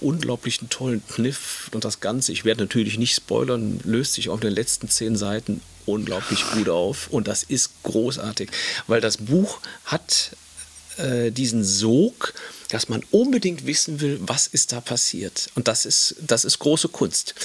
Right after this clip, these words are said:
Das ist, ähm, wie ein Krimi, wenn man sagt,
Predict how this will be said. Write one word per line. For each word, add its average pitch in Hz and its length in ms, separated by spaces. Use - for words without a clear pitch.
Das 117 160
ist, - 320
ähm, 120 400
wie 127 160
ein 131 180
Krimi, 180 400
wenn 147 100
man 127 140
sagt, 123 240